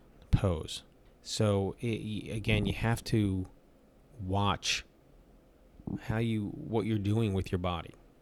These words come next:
Posturing is very important. How we hold our bodies really, really is an important part of our body language.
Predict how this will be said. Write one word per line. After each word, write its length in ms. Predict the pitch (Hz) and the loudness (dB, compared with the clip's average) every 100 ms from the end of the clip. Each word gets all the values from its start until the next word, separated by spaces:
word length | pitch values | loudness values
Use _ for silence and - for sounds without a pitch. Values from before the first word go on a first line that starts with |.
| - - | -20 -20
Posturing 760 | - - 123 - 107 92 92 90 | -8 -4 -2 -4 -4 -4 -6 -6
is 160 | 131 101 | -4 0
very 280 | 98 117 107 | 6 8 8
important. 500 | 90 - 90 78 - - - - - - - - - - | 6 4 0 -4 -8 -10 -10 -12 -10 -12 -14 -20 -20 -10
How 320 | - 139 151 | -2 2 4
we 140 | 139 | 2
hold 300 | 104 120 127 | 2 0 0
our 140 | 104 92 | 0 -2
bodies 480 | 98 135 117 85 | -2 -4 -4 -8
really, 480 | 95 117 143 104 - - - - | -4 -2 -2 -4 -8 -14 -14 -10
really 280 | 107 143 139 | -4 -2 -2
is 160 | 107 | -4
an 60 | 95 | -6
important 440 | 92 - 127 92 | -8 -4 -2 -2
part 220 | 95 104 101 | -4 -4 -2
of 80 | |
our 100 | 98 | -4
body 300 | 92 92 120 | -4 -4 -4
language. 560 | 101 78 - - - | -6 -10 -2 2 2